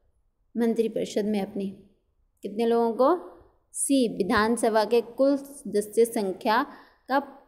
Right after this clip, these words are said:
पन्द्रह तक ही। ओके, ये राज्य मंत्रिपरिषद की बात हो रही है, यानी कि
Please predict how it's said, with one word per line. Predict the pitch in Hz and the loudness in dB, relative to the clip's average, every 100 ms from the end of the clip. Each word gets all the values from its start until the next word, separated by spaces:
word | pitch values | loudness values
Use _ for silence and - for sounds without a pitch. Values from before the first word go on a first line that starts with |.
| _ _ _ - | _ _ _ 0
पन्द्रह | 233 226 247 | 0 4 2
तक | 220 - - 214 | 2 -4 -6 -6
ही। | 202 | -2
ओके, | 214 226 269 233 - - _ _ _ _ _ _ _ _ _ _ _ _ _ _ _ _ _ _ _ _ _ _ _ _ _ _ - _ _ _ _ _ _ _ _ _ _ _ - | 0 4 4 2 -4 -20 _ _ _ _ _ _ _ _ _ _ _ _ _ _ _ _ _ _ _ _ _ _ _ _ _ _ -20 _ _ _ _ _ _ _ _ _ _ _ -6
ये | 220 254 | 2 4
राज्य | 226 208 196 254 | 4 2 2 2
मंत्रिपरिषद | 254 214 220 214 208 196 202 - | 4 2 -2 0 -2 0 -4 -2
की | 202 | -2
बात | 190 190 | -2 -2
हो | 196 | -4
रही | 190 | -2
है, | 196 | -2
यानी | 190 196 208 | -2 -2 -2
कि | 208 247 320 320 | -2 0 0 -2